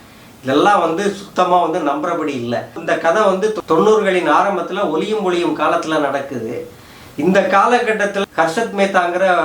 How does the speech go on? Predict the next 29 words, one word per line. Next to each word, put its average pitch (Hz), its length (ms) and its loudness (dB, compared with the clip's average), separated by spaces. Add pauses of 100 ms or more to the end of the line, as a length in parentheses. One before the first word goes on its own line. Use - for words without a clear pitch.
(220)
மோசடி 180 340 -2
மன்னன் 160 320 0
வந்து 160 280 -4
இந்திய 180 380 0
பொருளாதாரத்தையே 160 840 0
வந்து 156 180 -2
ஆட்டம் 170 400 0
காண 151 160 0
வச்சான். 135 420 -4 (380)
அந்த 170 260 2
காலத்துல 254 480 2
இருந்த 220 280 0
சார்ட்டர்ட் 196 480 -2
அக்கவுண்ட், 185 320 -2
அதுவும் 170 440 -2
மும்பைல 196 300 -2
இருந்த 180 360 0
இவ்வளவு 180 380 2
மிகப்பெரிய 190 540 -2
ஆட்களுக்கு 165 600 0
சார்ட்டர்ட் 170 380 -2
அக்கவுண்டண்டா 165 500 0
இருந்த 156 260 -2
ஒருத்தர் 151 220 -2
வந்து 156 380 -4
எவ்வளவு 190 520 2
பெரிய 220 400 0
கோடீஸ்வரனா 180 720 0
இருந்திருப்பாரு. 127 520 -8